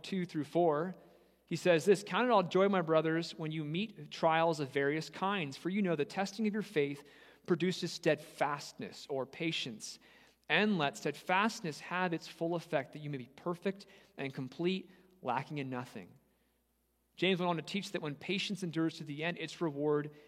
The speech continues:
is God's presence forever. Verse twelve, "Blessed is the man who remains steadfast under trial, for when he has stood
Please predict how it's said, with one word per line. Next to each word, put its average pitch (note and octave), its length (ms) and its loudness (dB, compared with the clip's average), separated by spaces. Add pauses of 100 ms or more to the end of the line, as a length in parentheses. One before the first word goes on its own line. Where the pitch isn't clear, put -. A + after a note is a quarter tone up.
is C#3 160 -6
God's C3+ 280 -4
presence - 720 -4 (380)
forever. D#3 760 2 (380)
Verse D#3 200 2
twelve, D3+ 480 4 (240)
"Blessed G#3 360 2
is G#3 100 2
the F#3+ 100 2
man E3+ 320 2
who F3 140 2
remains C#3+ 480 -4
steadfast F#3 800 -2
under D3+ 220 -2
trial, F#3 440 4
for D#3+ 140 -2
when D3+ 180 -4
he F#3+ 180 -2
has F#3 180 0
stood F#3 380 2